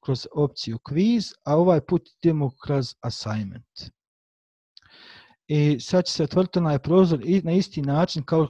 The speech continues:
kada bismo pripremili kviz, o, ili test, ono što smo prošli put govorili. Znači, samo ovdje je važno sad navesti učenicima o čemu je riječ.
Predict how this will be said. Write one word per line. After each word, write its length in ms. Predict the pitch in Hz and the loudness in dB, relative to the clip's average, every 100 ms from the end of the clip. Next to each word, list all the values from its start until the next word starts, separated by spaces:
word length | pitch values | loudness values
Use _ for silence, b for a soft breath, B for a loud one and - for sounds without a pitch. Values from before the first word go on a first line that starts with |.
| - | -2
kada 260 | 147 143 135 | -6 -4 -2
bismo 300 | 139 - 135 | -4 -6 -6
pripremili 600 | 139 - 139 139 127 - | -6 -4 -2 -2 -2 -6
kviz, 500 | 120 123 104 - - _ | -6 -6 -6 -10 -18 _
o, 300 | 123 127 123 - | -6 -4 -4 -4
ili 300 | 135 131 131 | -2 -2 0
test, 480 | 147 120 - - - B B B | -2 -2 -8 -20 -20 B B B
ono 200 | - 127 | -6 -4
što 140 | 117 123 | -4 -6
smo 140 | 127 | -8
prošli 320 | 117 131 - | -4 -4 -4
put 220 | 117 120 117 | -8 -8 -8
govorili. 360 | 107 107 110 | -6 -6 -6
Znači, 240 | 120 120 131 | -8 -6 -6
samo 280 | - 190 | -2 0
ovdje 240 | 175 180 165 | 2 2 0
je 40 | |
važno 360 | 135 151 165 143 | 0 0 0 -2
sad 240 | - 151 | -4 -4
navesti 540 | 131 151 139 - 123 - | -2 -2 -4 -6 -12 -12
učenicima 760 | 139 123 127 120 - 131 120 110 - | -14 -10 -6 -6 -6 -6 -6 -6 -12
o 80 | |
čemu 260 | - 147 127 | -6 -4 -2
je 140 | 113 | -2
riječ. 340 | 110 110 107 | -4 -6 -10